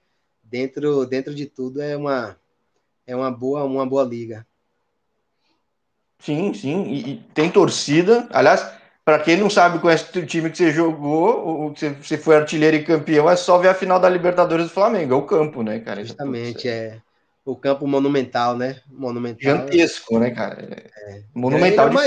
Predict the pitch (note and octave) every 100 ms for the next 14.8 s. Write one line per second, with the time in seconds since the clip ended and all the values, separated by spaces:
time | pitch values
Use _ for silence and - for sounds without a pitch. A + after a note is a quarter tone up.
0 | A3 - A#3 A3 G3+ E3 E3+ G3+ E3+ -
1 | D3 E3+ E3+ F3 G#3 F#3+ F#3 G3 - C3+
2 | C3 B2+ A2 A2 A#2+ _ _ _ _ _
3 | _ - E3 A#2+ A#2+ - - B2+ C#3 C3+
4 | D#3 A#2 G#2 - - - - F3 E3+ F#3+
5 | B3+ - F3+ E3+ F#3 F#3 E3+ F#3 F3+ C#3+
6 | E3 F#3 D#3 E3 E3+ D#3 D#3 D#3 C#3+ B2+
7 | C#3+ D3 - D#3 E3 D3+ C#3 D3+ D#3 C#3+
8 | B2+ C#3 C#3+ C3 B2+ A#2+ - A#2+ A#2+ C#3+
9 | _ _ _ _ _ _ - D#3+ G3+ F#3+
10 | F#3+ G#3 G#3 F3+ E3 A3 F#3+ - F#3 G3+
11 | - E3+ C#3+ D3+ C#3 B2+ - D#3+ F#3+ -
12 | F#3+ F#3+ F#3 F3 D3 B2 D3+ G3 F#3 C3+
13 | B2+ D3 C3 D3+ D3 D3 C#3+ D3 B2+ -
14 | D#3 D#3 C#3 C3+ B2+ D3 G#3+ F3